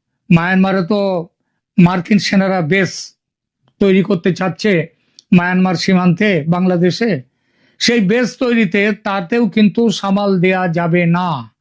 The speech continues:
আগামী কয়েকদিনের মধ্যেই দেখতে পাবেন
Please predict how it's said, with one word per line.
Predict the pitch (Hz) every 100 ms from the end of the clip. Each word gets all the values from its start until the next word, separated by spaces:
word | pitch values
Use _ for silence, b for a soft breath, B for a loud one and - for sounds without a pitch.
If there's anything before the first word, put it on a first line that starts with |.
| _ _ _ _ _ _ _
আগামী | - 190 220 220 233
কয়েকদিনের | - 233 226 180 226 226 220
মধ্যেই | 208 175 214 190 165 - _ _ _ - 151
দেখতে | 208 220 240
পাবেন | 208 196 180 175